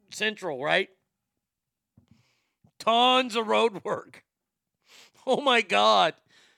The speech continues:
The, the, you see pipes and shit, and, and it, it, there, there is, like, no concrete in some areas.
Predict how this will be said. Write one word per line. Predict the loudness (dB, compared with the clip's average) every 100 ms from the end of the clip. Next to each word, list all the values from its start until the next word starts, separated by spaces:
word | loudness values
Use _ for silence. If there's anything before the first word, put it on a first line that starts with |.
| _ _ _ _ _ _ _
The, | -2 0
the, | -4
you | -4 -2
see | -4 -8
pipes | -8 2 4 4 0 -10
and | -12 -10
shit, | -8 -2 -2 -4
and, | -10 -12 -8
and | -6 -4
it, | -4 -2
it, | -2 0
there, | -2 -2
there | 0 0
is, | 0
like, | 0 -2 -2
no | -4 0 0
concrete | -2 -4 -4 -4 -8 -10 -10
in |
some | -12 -10 -6
areas. | -4 -4 -4 -8 -16